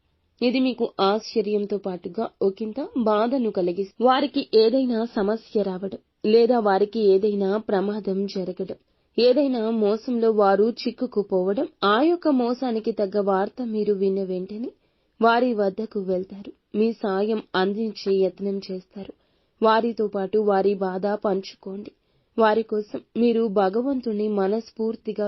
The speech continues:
వేడుకోండి. మీ యొక్క బంధువులు, స్నేహితులు, మీకు పరిచయం ఉన్న వ్యక్తులు, కుటుంబ సభ్యులు,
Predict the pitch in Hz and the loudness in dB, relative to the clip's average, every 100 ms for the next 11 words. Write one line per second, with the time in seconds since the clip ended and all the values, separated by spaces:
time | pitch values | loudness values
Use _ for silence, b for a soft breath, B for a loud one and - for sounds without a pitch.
0 | 196 196 185 - 196 202 - _ _ 247 | 0 0 -2 -8 -12 -14 -18 _ _ 0
1 | 277 262 247 226 220 214 226 233 233 226 | 2 2 2 2 2 0 -2 -2 -2 -2
2 | - 214 208 220 226 - _ 226 254 247 | -2 -2 -2 -6 -8 -10 _ 0 0 2
3 | 247 233 196 233 - 240 220 - - 202 | 0 2 0 0 -2 -4 -4 -4 -4 -2
4 | 208 190 190 180 - 208 - _ - 220 | -2 -2 -2 -4 -8 -14 -14 _ -2 0
5 | 220 208 202 202 185 220 202 | 2 0 -2 -6 -8 -12 -14